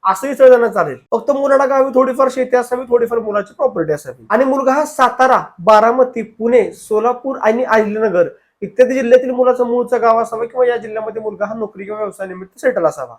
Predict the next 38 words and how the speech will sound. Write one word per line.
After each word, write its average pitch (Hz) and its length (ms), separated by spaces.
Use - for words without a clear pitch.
आणि 208 160
मुलाचं 240 420
जन्मवर्ष 247 640
हे 247 140
एकोणीसशे 233 380
पंच्याण्णव 208 440
पर्यंत 196 280
जास्तीत 180 320
जास्त 170 260
असावं. 131 340
त्यामुळे 220 240
नक्की 262 360
तुम्ही 262 260
स्वतः 262 340
किंवा 262 220
तुमचा 262 200
कोणताही 254 520
मित्र 262 280
जर 254 140
काही 254 180
अपेक्षित 240 420
बसत 226 240
असेल, 247 240
तर 247 60
आठवणीने 240 420
त्याला 240 200
हा 214 80
व्हिडिओ 220 220
शेअर 214 240
करा. 160 300
आणि 226 140
अशाच 254 300
प्रकारे 262 400
मराठा 240 340
समाजातील 262 400
वधूवरांची 247 520
स्थळे 233 200
पाहण्यासाठी 220 560